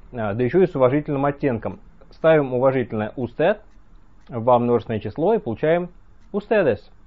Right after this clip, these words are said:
Как вы успели догадаться, множественное число образуется при помощи окончания «s». А, но это в общих чертах, подробнее об образовании множественного числа в других уроках.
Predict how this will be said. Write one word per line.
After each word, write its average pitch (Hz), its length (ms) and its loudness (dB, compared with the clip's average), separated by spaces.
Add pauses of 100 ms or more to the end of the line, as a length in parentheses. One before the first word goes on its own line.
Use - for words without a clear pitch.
(360)
Как 147 200 -2
вы 165 80 0
успели 185 280 0
догадаться, 185 400 2
множественное 135 580 0
число 190 360 0
образуется 127 540 0
при 117 120 -6
помощи 151 340 -2
окончания 123 580 -4 (140)
«s». 104 300 -4 (580)
А, 123 480 2
но 160 220 2
это 175 180 4
в 180 60 4
общих 156 260 2
чертах, 175 400 0
подробнее 143 500 0
об 147 240 -2
образовании 120 560 2
множественного 110 480 -2
числа 165 480 -2
в 117 100 -12
других 110 460 -4
уроках. 104 400 -4